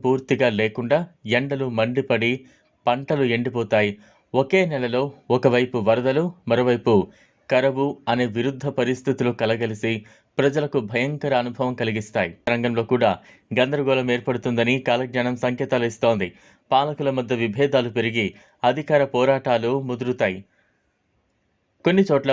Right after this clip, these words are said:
ప్రజలు ఆందోళనలు, నిరసనలు హింసాత్మకంగా మారుతాయి. చట్ట వ్యవస్థ క్రమం తప్పిపోవడంతో ప్రజలు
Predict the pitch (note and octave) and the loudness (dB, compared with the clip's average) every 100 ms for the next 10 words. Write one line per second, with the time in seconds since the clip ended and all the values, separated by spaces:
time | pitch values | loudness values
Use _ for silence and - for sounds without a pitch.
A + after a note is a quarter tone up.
0 | B2+ A#2+ A#2 B2 A2+ B2 C3 B2 A#2+ B2+ | 0 0 0 2 4 2 0 -4 -2 -2
1 | D3+ - A2+ B2 B2+ A#2+ A#2 B2+ B2 C3 | -4 -2 0 0 0 0 2 0 2 0
2 | C#3 D3 C#3 C3 C3+ B2 A#2 A#2 A2+ F#2 | 4 2 2 -4 -2 0 0 0 0 -2
3 | - _ - _ - D3 E3+ C#3 C3 C3 | -4 _ -20 _ -2 0 0 0 -2 -2
4 | C3 - B2 C3 C3 B2+ B2 A#2+ A#2 A#2+ | -2 0 -2 -2 -4 -4 0 0 2 2
5 | G#2+ - - _ - C3 C#3+ | 2 0 -14 _ -2 0 2